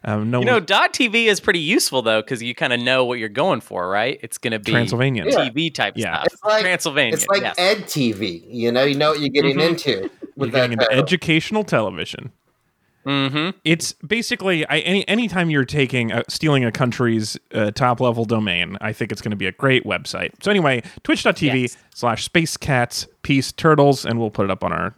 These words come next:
Speaker 1: social just so you can remember. Friday, four P M Pacific. six P M Central, midnight
Speaker 2: Yeah.
Speaker 1: Greenwich Mean Time? Maybe not. I don't understand how daylight savings time works. Um,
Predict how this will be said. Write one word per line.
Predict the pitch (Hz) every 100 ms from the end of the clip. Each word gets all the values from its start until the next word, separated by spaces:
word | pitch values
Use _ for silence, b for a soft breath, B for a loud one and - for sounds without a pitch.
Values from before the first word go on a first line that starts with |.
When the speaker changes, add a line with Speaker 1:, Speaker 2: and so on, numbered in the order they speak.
| -
Speaker 1:
social | 131 120 120
just | 107 104
so | 107
you | 98
can | 107
remember. | 104 110 123 127 131 127
Friday, | - 202 117 98 98 - b
four | - 202
P | 151 117
M | 104 104
Pacific. | 147 - 185 - 156 - - _ _ _ _ _ _ _ _ _ - - - - - -
six | 143 147 -
P | - 131 131
M | 120 120
Central, | - 127 120 - 123 117 110 - b b b b b
midnight | 113 135 147 160 165 - _ -
Speaker 2:
Yeah. | 104 135 104 - _ _ _ - 120
Speaker 1:
Greenwich | 143 147 151
Mean | 156 170 165
Time? | 180 180 165
Maybe | 160 151
not. | 135 117
I | 104
don't | 117
understand | 117 113 113
how | 110
daylight | 110 107 104
savings | 107 104
time | 104 107
works. | 107 - -
Um, | 123 123